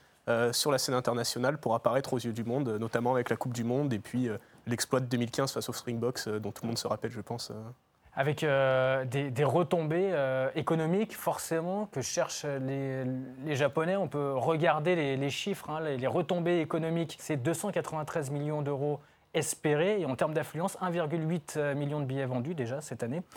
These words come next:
Speaker 2: Organiser, Antoine Duval, une Coupe du Monde de, de rugby au Japon, pourquoi ? Quel intérêt pour le Japon ?
Speaker 1: Alors, il y en a plusieurs. Le principal, comme vous l'avez dit, il est économique. Euh, le site japonais Kyodo News, il dit qu'on aurait jusqu'à quatre milliards,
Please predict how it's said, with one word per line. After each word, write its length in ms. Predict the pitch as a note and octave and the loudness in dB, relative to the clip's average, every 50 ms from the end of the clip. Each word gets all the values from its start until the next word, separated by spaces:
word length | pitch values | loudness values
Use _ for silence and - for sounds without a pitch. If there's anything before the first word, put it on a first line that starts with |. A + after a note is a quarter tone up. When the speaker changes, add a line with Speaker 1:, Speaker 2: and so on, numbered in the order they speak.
| - - - | -12 -2 0
Speaker 2:
Organiser, 540 | E3+ D3+ D3 C#3+ D#3 D#3 D#3 D3+ C#3 C#3 | 0 2 2 0 0 0 0 0 0 -2
Antoine 280 | D3 D3+ D3+ - C3 B2+ | -2 -2 -2 -2 -2 -2
Duval, 340 | B2 B2+ A#2+ B2 C3 D3 D3 | 0 -2 -2 -2 -2 -2 -2
une 220 | C#3 B2 B2+ B2 | -2 -2 -2 -2
Coupe 140 | - - C3+ | -4 -4 -4
du 100 | A#2+ B2+ | -4 -2
Monde 300 | B2 C3+ C3+ C#3+ C3+ C3 | -2 -2 -2 -2 -4 -4
de, 180 | B2+ B2+ B2 A#2+ | -2 -2 -2 -2
de 160 | A2+ A#2 A#2+ | -4 -4 -4
rugby 540 | A#2 A2 - C3+ B2 A#2+ A#2+ C3+ D3+ D#3+ - | -4 -2 -2 -2 -2 -2 -2 -2 -4 -4 -4
au 120 | - C#3+ B2+ | -4 -4 -2
Japon, 340 | A#2 C3 A#2 - B2+ D3 D3 - | -2 -2 -4 -4 -6 -8 -8 -6
pourquoi ? 460 | - E3+ - - - - C#3+ C#3 C#3 C#3+ | -6 -6 -6 -4 -2 -2 -2 -2 -2 -4
Quel 160 | - - D#3+ | -4 -4 -2
intérêt 380 | D#3 D3 D3 - C#3+ A#2 A#2+ B2+ - | -2 -2 -2 -2 -2 -2 -2 -4 -6
pour 100 | - A#2 | -6 -6
le 80 | A2+ | -4
Japon ? 260 | A2 A2+ G#2+ - - - - _ - - - - _ - | -4 -6 -6 -8 -10 -16 -16 _ -8 -8 -8 -8 _ 2
Speaker 1:
Alors, 160 | C#3+ C3+ C3+ | 4 4 4
il 20 | C#3 | 6
y 40 | |
en 20 | C3+ | 4
a 60 | C3+ | 2
plusieurs. 440 | C3+ - D#3 C#3 D3 C3 A#2 - - - | 0 0 -2 2 4 4 2 2 0 -4
Le 180 | D3+ C3+ C3+ C3 - _ _ _ | -2 0 0 -2 -4 _ _ _
principal, 340 | - - C#3 - - - D#3+ | 0 0 0 2 2 0 2
comme 140 | D#3 D#3+ D3+ | 2 0 0
vous 80 | C3+ C#3 | 0 0
l'avez 220 | C3+ C3+ C3+ C#3 | 0 0 0 0
dit, 240 | C3+ C#3+ E3 D#3+ D3 | 0 0 -2 -2 -2
il 100 | C3 C3 | -2 -2
est 60 | C3+ | -2
économique. 580 | C3+ - D#3+ C3+ C#3 C#3+ D3+ F#3+ F#3 - - - B2+ | -2 0 0 0 0 0 0 0 -2 -4 -10 -6 -2
Euh, 240 | A#2+ A#2+ A#2+ A#2+ A#2+ | 0 0 2 2 0
le 160 | A#2+ B2+ B2 | 0 -2 -2
site 340 | C3+ C3+ - - - D#3 C#3+ | -2 -2 -2 0 0 0 2
japonais 320 | C#3+ C3+ B2+ - C#3+ D3 | 0 2 2 2 0 0
Kyodo 320 | C#3 - D3 C#3+ C#3 C#3 | 0 0 0 2 2 2
News, 320 | C#3 D3 E3 F3+ F#3 D#3+ C#3+ | 2 2 2 2 2 2 0
il 240 | C3+ C3 C3 B2+ B2 | -2 -2 -4 -4 -4
dit 220 | C3 C#3 D#3 E3+ | -4 -2 -2 -2
qu'on 260 | - - - B2+ B2 | -4 -2 -2 0 2
aurait 160 | B2+ B2+ C3+ | 4 4 2
jusqu'à 240 | C3 C3 - - B2 | 2 0 2 2 0
quatre 300 | A#2+ - - D#3+ - - | 2 4 2 2 2 2
milliards, 460 | F3+ D#3 C#3+ D#3 D3+ D3 - - - | 0 0 2 4 4 4 2 0 -8